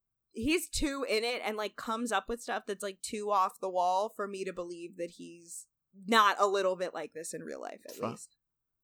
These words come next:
Speaker 2: So he does have a life jacket on, being smart, and he starts to try to <laughs>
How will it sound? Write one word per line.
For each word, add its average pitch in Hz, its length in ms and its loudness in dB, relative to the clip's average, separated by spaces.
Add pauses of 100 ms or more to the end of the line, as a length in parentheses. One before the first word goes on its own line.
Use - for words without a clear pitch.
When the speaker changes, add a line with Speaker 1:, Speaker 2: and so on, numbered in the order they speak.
(260)
Speaker 2:
So 135 180 0
he 131 100 0
does 123 220 4
have 139 120 2
a 151 60 4
life 127 260 6
jacket 98 380 0
on, 98 240 -2 (380)
being 160 200 8
smart, 190 420 8 (520)
and - 140 6
he 139 40 8
starts 180 340 12
to 277 80 6
try 185 200 12
to 165 100 10
<laughs> - 40 -12